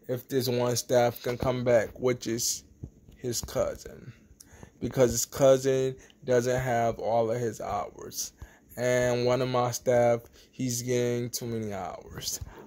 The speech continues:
I told him no, because he told his cousin,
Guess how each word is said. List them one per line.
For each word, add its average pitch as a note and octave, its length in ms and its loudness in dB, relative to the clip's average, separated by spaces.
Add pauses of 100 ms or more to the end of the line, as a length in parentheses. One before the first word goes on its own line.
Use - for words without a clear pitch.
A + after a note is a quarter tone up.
(140)
I B2+ 140 6
told B2 320 4
him A#2 300 -4
no, - 200 -12 (600)
because A#2 840 0 (540)
he D#3 480 -2
told C3 800 4 (760)
his C3 240 4
cousin, A#2 840 2